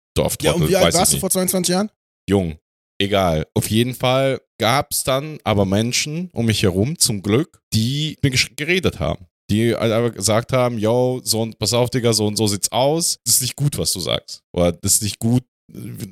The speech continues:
Speaker 1: Also,
Speaker 2: Weil
Speaker 1: weißt du,
Speaker 2: du
Speaker 1: die haben sich
Speaker 2: reflektiert damit umgegangen bist. Und genau da kommt das, was, also ich muss Leute shamen heute, Bruder. Es tut mir leid.
Speaker 1: Naja, aber
Speaker 2: Ich
Speaker 1: bringt
Speaker 2: bin
Speaker 1: das was?
Speaker 2: Ja.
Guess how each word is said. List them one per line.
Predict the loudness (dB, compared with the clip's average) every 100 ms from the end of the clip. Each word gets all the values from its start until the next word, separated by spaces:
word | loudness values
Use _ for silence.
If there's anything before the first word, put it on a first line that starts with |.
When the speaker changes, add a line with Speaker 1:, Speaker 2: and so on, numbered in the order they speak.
| -6
Speaker 1:
Also, | -2 2
Speaker 2:
Weil | 2
Speaker 1:
weißt | 2
du, |
Speaker 2:
du | 2
Speaker 1:
die | 4
haben | 4
sich | 4
Speaker 2:
reflektiert | 2 0 0 0 0
damit | 0 0 0
umgegangen | 0 2 2 2 0 -2
bist. | 0 0 2
Und | 0 0
genau | 0 2
da | 0 0 0
kommt | 0 0 0 0
das, | 0 0
was, | 0 -2 -2 _
also | -2 -2 0
ich | 0 2
muss | 0 2
Leute | 0 0 0
shamen | 0 0 0 -2
heute, | -2 -6
Bruder. | -4 -2 0
Es | 0
tut | 0 -2
mir | 0
leid. | 0 0 -4 -8 -16 _ -6
Speaker 1:
Naja, | 0 2
aber | 2
Speaker 2:
Ich | 4
Speaker 1:
bringt | 4 4
Speaker 2:
bin | 4
Speaker 1:
das | 2 2
was? | 2 2 2
Speaker 2:
Ja. | 2 2 0